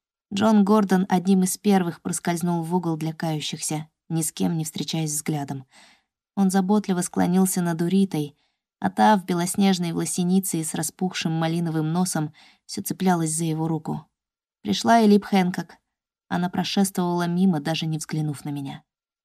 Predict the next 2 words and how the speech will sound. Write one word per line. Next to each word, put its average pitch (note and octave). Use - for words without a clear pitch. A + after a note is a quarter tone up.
Бледные, F#3+
притихшие, E3